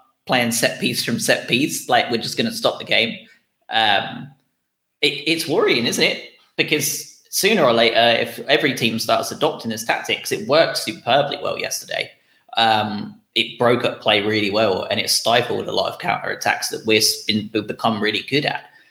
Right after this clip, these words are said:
Um, if other teams take notice of that and take that initiative and do the same thing and throw kind of morality to the wind and go for the same opportunity, which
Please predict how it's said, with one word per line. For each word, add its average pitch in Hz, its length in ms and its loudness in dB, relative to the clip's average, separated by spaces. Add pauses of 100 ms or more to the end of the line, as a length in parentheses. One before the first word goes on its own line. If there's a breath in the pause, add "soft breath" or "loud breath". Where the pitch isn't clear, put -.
(320 soft breath)
Um, 101 600 0 (580)
if 117 140 0
other 147 160 4
teams 135 340 2
take 123 240 2
notice 135 300 2
of 95 140 -6
that 110 440 0
and 110 160 -2
take 127 280 -2
that 110 220 2
initiative 104 480 2
and 110 140 -4
do 107 140 0
the - 80 -6
same 98 320 -4
thing 104 220 0
and 101 140 -4
throw 101 420 -2
kind - 180 -2
of 104 80 -2
morality 101 460 4
to 104 120 -4
the 101 80 0
wind 110 240 2
and 95 100 -4
go 95 180 0
for 98 120 -8
the 95 100 -4
same 107 240 0
opportunity, 98 640 -2
which - 480 -4